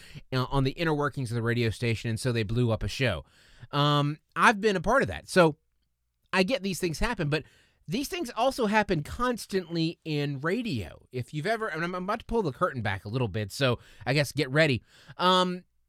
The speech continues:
if you've ever worked in radio, you know how much every day could be your last day. Because a lot of times the people you listen to every day on the radio are not privy to a lot of the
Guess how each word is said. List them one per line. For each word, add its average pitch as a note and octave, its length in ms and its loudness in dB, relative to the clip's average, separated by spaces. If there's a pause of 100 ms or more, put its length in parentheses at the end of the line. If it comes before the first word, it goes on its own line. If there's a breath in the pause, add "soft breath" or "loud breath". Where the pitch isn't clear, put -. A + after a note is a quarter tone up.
if E3+ 140 -2
you've F#3 120 -2
ever G3+ 240 2
worked A3 300 2
in F3 80 0
radio, D3 220 4
you C#3+ 200 2
know A3+ 220 2
how F3 680 2
much D#3+ 640 2
every E3+ 480 0
day E3 260 0
could C#3 240 -4
be F3+ 80 -2
your C3 240 -2
last G2 380 -6
day. E3+ 240 -2 (960)
Because F3 580 2
a D#3 80 -4
lot E3 180 -2
of E3 80 -6
times A3 260 -4
the D3+ 60 -10
people E3 300 -6
you C3 140 0
listen F3+ 260 -6
to D#3+ 140 -6
every C#3 240 -8
day B2+ 120 -4
on A2+ 100 -2
the G#2 60 -6
radio C#3+ 360 -4
are B2 180 -4
not B2 400 -4
privy B2+ 640 -4 (560)
to G3+ 240 -2
a D#3+ 80 -2
lot C#3 380 -2
of B2+ 340 -2
the A#2+ 180 -2